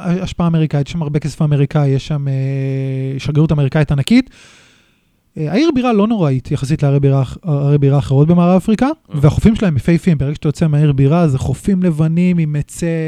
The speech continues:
Speaker 1: אתה יודע, אה, קוקוס וכל מיני עצי שקדים או קשיו שאתה יכול לישון מתחת, ללכת לדוג, לתפוס את הדגים שלך, יפהפה. אבל אתה עדיין רואה את המלחמה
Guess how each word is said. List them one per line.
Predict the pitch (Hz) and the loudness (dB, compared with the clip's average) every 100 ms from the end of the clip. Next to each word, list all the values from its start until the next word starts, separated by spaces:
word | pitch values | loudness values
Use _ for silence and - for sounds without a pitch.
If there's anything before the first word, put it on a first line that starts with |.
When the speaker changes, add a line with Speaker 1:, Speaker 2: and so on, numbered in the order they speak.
| 156 151 | -6 -8
Speaker 1:
אתה | - | -10
יודע, | 143 160 151 135 | -12 -10 -10 -10
אה, | 131 131 131 127 _ _ _ _ | -10 -12 -12 -14 _ _ _ _
קוקוס | - 175 - 180 180 170 165 131 | -10 -6 0 0 0 -2 -10 -10
וכל | 131 139 135 135 127 151 | -8 -8 -8 -10 -8 -8
מיני | 156 151 151 151 147 | -6 -6 -6 -6 -6
עצי | 131 - 156 | -8 -8 -10
שקדים | - 143 135 151 170 | -8 -10 -6 -4 -4
או | 143 | -8
קשיו | - 160 - 175 | -6 -6 -4 -6
שאתה | - 170 | -6 -8
יכול | 160 | -6
לישון | 143 - 160 | -6 -4 -6
מתחת, | 160 - 175 185 170 - _ - | -6 -6 -6 -6 -6 -12 _ -12
ללכת | 147 151 160 | -8 -6 -4
לדוג, | 139 170 147 | -2 -2 -2
לתפוס | - 143 | -6 -8
את | - | -6
הדגים | 139 135 160 | -6 -6 -6
שלך, | - 208 190 _ _ - | -4 -4 -6 _ _ -8
יפהפה. | - 185 160 151 117 _ _ _ _ - | 2 4 4 0 -4 _ _ _ _ -8
אבל | 139 131 139 139 | -4 -2 0 0
אתה | 143 147 | 0 -2
עדיין | 165 233 | -2 -2
רואה | 190 | -2
את | 180 | 0
המלחמה | 165 147 170 247 | -2 0 0 0